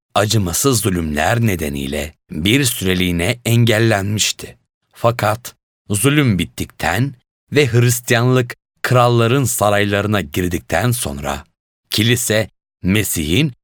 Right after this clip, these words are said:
ve elçilerinin alçak gönüllü sadeliğini bırakarak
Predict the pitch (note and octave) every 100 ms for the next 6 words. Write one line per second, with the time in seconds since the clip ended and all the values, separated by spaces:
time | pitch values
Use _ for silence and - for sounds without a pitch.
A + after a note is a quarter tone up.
0 | - G2+ - F#2+ G2 - G#2 G2+ G2 G#2
1 | F#2 _ - - F#2+ - G#2+ C#3 - A#2+
2 | A2+ A2+ A#2 - F#2+ F#2 G2 G2+ G2+ G2+
3 | G2 G2+ E2 - G2+ G2+ -